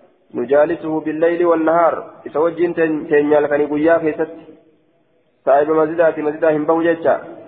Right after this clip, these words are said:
وكان فقيرا مسكينا نما تأي ديغا وما لين قبو.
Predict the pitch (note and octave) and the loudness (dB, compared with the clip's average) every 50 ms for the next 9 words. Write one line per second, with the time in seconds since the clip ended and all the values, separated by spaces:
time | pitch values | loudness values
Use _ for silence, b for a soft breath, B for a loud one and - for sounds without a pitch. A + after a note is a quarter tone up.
0 | - - _ _ _ - A#2 A#2 - C#3+ D3+ D#3 D#3 D#3 D#3+ D3+ D#3 E3+ F3+ F3 | -20 -20 _ _ _ -8 -6 -2 0 0 0 0 0 0 -2 -2 -2 -2 -2 -2
1 | F3 E3+ F3 E3+ E3+ E3 - - C#3 C#3+ - - E3 E3 E3+ E3 E3 D#3+ E3 E3 | -2 -2 -2 -4 -8 -10 -12 -12 -14 -14 -10 -6 -4 -2 0 0 0 2 2 0
2 | E3 D#3+ D3+ D3+ D3 D3+ D#3+ E3 E3 E3+ E3+ E3+ D#3 - - - - - - - | 0 0 0 -2 0 0 0 0 2 2 2 2 0 -2 -6 -14 -20 -20 -20 -20
3 | _ _ _ _ _ _ _ - A#2 C3+ D3 D#3 D#3 E3 E3+ E3+ E3 E3 F3+ D#3 | _ _ _ _ _ _ _ -8 -2 0 2 2 2 2 0 0 0 0 -2 -2
4 | C3 | -2